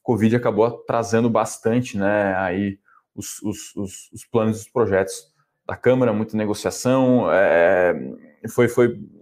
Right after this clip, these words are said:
foi meio negativa, essa segunda onda aí realmente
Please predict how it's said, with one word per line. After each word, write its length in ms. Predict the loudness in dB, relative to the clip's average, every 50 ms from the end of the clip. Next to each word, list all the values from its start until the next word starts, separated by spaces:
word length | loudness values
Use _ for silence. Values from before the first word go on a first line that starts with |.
| -20 -14 _
foi 100 | -4 -2
meio 120 | 0 2 4
negativa, 640 | 4 4 2 2 0 -2 -2 0 2 4 4 4
essa 340 | 4 2 0 -2 -2 -2 -2
segunda 320 | -2 -6 -4 -2 0 2 2
onda 240 | 2 2 4 4
aí 240 | 4 4 2 0 -4 -10 _ _ _ _ _ _ _ _ _ _ -4
realmente 420 | -2 -2 0 -2 -2 -4 -8 -16